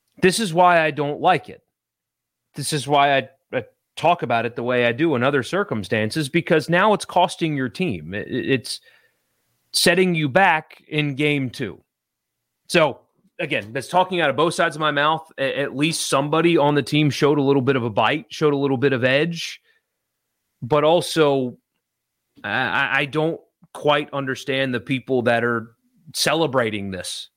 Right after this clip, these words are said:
because now the next game is being played without your coach. So anyway, that is definitely talking out of both sides of my mouth. I understand that it's a complex situation, but we'll see if this team,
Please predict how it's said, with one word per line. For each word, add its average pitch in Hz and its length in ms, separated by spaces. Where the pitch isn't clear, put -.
because 123 480
now 131 280
the 127 100
next 123 240
game 113 240
is 107 120
being 104 520
played 107 280
without 101 320
your 90 100
coach. - 360
So 101 300
anyway, 98 340
that - 160
is 120 100
definitely 151 440
talking 127 360
out 110 120
of 101 60
both 110 160
sides 110 220
of 110 60
my 107 80
mouth. 135 400
I 139 140
understand 127 600
that 107 340
it's - 140
a 131 40
complex 123 480
situation, 110 680
but 110 240
we'll 113 140
see 123 220
if 117 100
this 123 160
team, 123 400